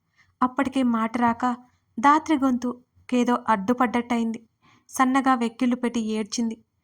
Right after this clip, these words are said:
ధాత్రిని హత్తుకుని ఓదార్చింది ధరణి. వెంటనే తేరుకుని, "సూర్య నిజంగా కాల్ చేశాడు. నన్ను ఆట పట్టించాడేమో. తనకు నా మీద అంతకంటే ఇంత కూడా ప్రేమ లేదు ధరణి," అంటూ చూపుడు వేలికి, బొటన వేలికి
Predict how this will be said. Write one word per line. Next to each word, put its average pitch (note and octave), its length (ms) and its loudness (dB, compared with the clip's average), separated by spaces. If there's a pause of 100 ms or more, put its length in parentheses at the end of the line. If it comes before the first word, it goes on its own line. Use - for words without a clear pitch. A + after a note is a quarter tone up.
(320)
ధాత్రిని A#3 480 0
హత్తుకుని A3+ 560 -4 (400)
ఓదార్చింది A#3+ 680 2
ధరణి. A3 400 -8 (640)
వెంటనే A#3+ 340 -2
తేరుకుని, A#3+ 560 -4 (380)
"సూర్య C4+ 300 0
నిజంగా B3 320 0
కాల్ A3 360 0
చేశాడు. A3+ 300 -4 (440)
నన్ను A#3 200 -2 (100)
ఆట G#3+ 220 0
పట్టించాడేమో. A3+ 720 -2 (420)
తనకు C4 180 -2
నా B3 140 2
మీద B3 220 -2
అంతకంటే A3+ 640 -4
ఇంత A3+ 260 -4
కూడా A#3+ 220 -2
ప్రేమ A3+ 340 -4
లేదు A3+ 220 -2
ధరణి," G#3+ 360 -4 (600)
అంటూ A#3 240 0
చూపుడు B3 420 -2
వేలికి, A#3 480 -4 (380)
బొటన B3+ 340 2
వేలికి A#3 480 -4